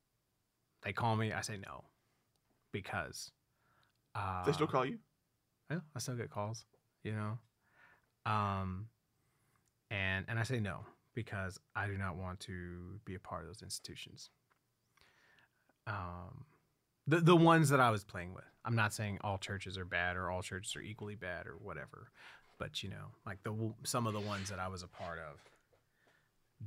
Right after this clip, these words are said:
Speaker 1: definitely creating safe space for, you know, like, theocracy, Christian fascism, like,
Speaker 2: Mm.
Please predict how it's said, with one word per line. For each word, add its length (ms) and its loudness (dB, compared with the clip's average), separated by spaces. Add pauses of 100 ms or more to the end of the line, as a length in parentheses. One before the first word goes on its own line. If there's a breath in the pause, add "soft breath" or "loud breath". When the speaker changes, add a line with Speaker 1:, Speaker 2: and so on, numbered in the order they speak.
Speaker 1:
definitely 760 -2 (960 loud breath)
creating 520 4
safe 280 -2
space 500 -6
for, 340 -2 (640 soft breath)
you 140 -2
know, 280 -4 (1500)
like, 220 0 (2750 soft breath)
theocracy, 920 6 (320)
Christian 400 4
fascism, 800 -4 (1700)
like, 180 0
Speaker 2:
Mm. 260 -2